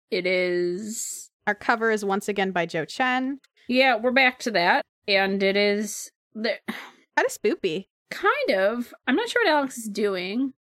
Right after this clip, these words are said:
Speaker 2: He's, like, he's got the decoder ring on. There's, like, this hellish brown and orange, like, a burnt umber nether space behind him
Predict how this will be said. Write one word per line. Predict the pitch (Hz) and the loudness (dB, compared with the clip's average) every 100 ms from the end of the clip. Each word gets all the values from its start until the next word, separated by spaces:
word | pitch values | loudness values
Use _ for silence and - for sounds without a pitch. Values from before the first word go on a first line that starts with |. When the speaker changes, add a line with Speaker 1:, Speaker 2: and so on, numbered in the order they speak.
| _ | _
Speaker 2:
He's, | 330 349 294 | 0 0 2
like, | 330 294 262 | 4 4 0
he's | - 320 - | -2 0 2
got | 302 302 | 2 2
the | 370 | 0
decoder | 339 - 247 262 240 | 0 2 4 4 4
ring | 185 190 | 2 2
on. | 175 156 156 156 - _ | 2 2 2 0 -4 _
There's, | 262 277 | 2 4
like, | 294 294 | 2 2
this | - 285 - _ | 0 -2 -4 _
hellish | - 269 262 277 277 - - _ | 0 2 4 4 2 -2 -10 _
brown | 190 180 180 190 202 208 208 214 - _ _ | 0 4 6 6 4 2 0 -2 -6 _ _
and | - 175 - | -4 -2 -2
orange, | - 190 190 190 185 190 185 165 | 0 2 4 4 2 0 -2 -4
like, | 170 | -2
a | 147 - _ | -2 -4 _
burnt | 185 196 - | -2 0 -2
umber | 180 185 190 175 170 - _ _ _ | -2 2 2 4 2 -4 _ _ _
nether | 202 196 160 170 220 277 | -4 0 2 2 2 0
space | - 311 349 392 - | 0 2 2 0 0
behind | 214 185 175 170 202 | 0 2 0 0 -2
him | 320 | 2